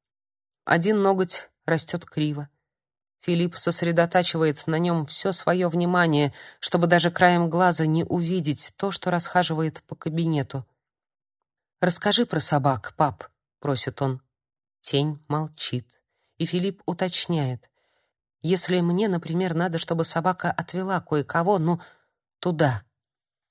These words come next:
"Ты уже знаешь", отвечает Тень. Голос у неё негромкий и чуть насмешливый. Голос так похож на папин, что Филипп едва удерживается, чтобы не взглянуть.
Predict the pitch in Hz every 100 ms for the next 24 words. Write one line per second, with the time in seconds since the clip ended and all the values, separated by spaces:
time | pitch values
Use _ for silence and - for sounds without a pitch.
0 | _ - 185 180 175 180 160 175 165 151
1 | 143 - - - _ _ _ - - 139
2 | - 143 139 - - 139 139 _ _ _
3 | _ _ _ _ _ _ _ - 165 214
4 | 196 - 196 196 196 185 202 208 175 160
5 | 143 _ _ - 170 190 - - - 180
6 | - 175 - 139 135 139 - _ _ _
7 | _ - 170 202 175 - 185 - 175 185
8 | 180 - 165 - 196 170 147 - - 147
9 | - 160 170 156 147 156 - 160 147 170
10 | 139 135 127 - 135 - 135 139 139 131
11 | 131 143 143 127 -